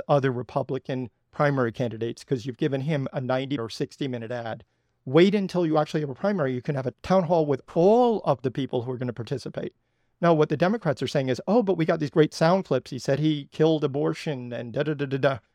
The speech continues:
Ninety percent of these sound clips he says all the time anyway and could have been gotten later when you could have actually been prepared for that discussion. And so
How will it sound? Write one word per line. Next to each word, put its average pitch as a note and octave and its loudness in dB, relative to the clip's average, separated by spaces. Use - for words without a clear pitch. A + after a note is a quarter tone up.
Ninety A3 4
percent F#3 2
of D#3+ 0
these D3+ -2
sound D#3 0
clips C#3 -4
he D#3 -6
says D3+ -2
all E3 0
the D#3 0
time E3+ -2
anyway C3 0
and C3+ -4
could E3+ 0
have D3 -4
been C3+ -6
gotten C3+ -4
later C#3+ 0
when D3 0
you C3 -4
could D#3 2
have C3+ 2
actually C#3+ -2
been A#2+ -4
prepared D3+ 0
for C#3+ -2
that A#2+ -4
discussion. - -6
And C#3+ -2
so C#3 2